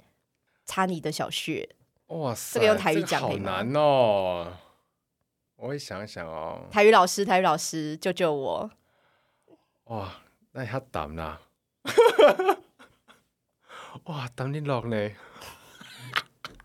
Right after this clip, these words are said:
Speaker 1: 啊，好紧怎么讲？
Speaker 2: 好紧哦。
Speaker 1: 就安呢。
Speaker 2: 呃，会讲就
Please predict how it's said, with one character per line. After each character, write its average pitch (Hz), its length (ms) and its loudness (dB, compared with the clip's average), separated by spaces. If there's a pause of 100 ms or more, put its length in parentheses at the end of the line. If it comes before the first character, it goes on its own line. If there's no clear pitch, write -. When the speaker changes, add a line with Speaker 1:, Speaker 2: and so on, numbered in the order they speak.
(180)
Speaker 1:
啊， - 60 4
好 214 140 6
紧 196 180 0
怎 175 100 -2
么 147 60 -6
讲？ 147 240 -2 (640)
Speaker 2:
好 156 220 2
紧 110 400 -2
哦。 90 340 -2 (400)
Speaker 1:
就 247 120 -4
安 170 280 2
呢。 160 60 -6 (420)
Speaker 2:
呃， 104 280 0 (800)
会 262 80 -6
讲 127 240 0
就 - 120 0